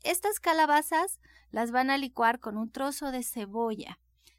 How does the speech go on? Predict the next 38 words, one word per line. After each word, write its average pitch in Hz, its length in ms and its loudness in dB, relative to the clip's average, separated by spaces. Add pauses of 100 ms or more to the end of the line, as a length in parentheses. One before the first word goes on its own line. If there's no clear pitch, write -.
¿sí? 269 380 -6
En, 202 400 -6
en 196 160 -6
la 190 80 -4
licuadora, 233 880 -2
no 233 320 -4
lleva 247 300 0
ajo, - 300 -8
nada 220 180 -6
más 220 220 -8
un 214 100 -8
trozo 208 300 -10
de 226 80 -8
cebolla, 294 600 -4
y 269 100 -6
luego 311 220 0
en 339 100 -2
su 320 120 -8
sartén 269 560 -2
van 233 140 -2
a 233 80 -2
poner 202 320 -6
un 214 100 -8
poquito, 302 500 -2 (360)
pueden 302 240 2
poner 240 280 0
aceite 294 480 -4
de 294 140 -6
coco, - 380 -6 (320)
que 196 100 -10
ahora 196 200 -6
está 214 340 -4
muy 233 300 -4
de 262 100 -2
moda 233 360 -2
y 202 120 -6
que - 100 -16
es - 160 -14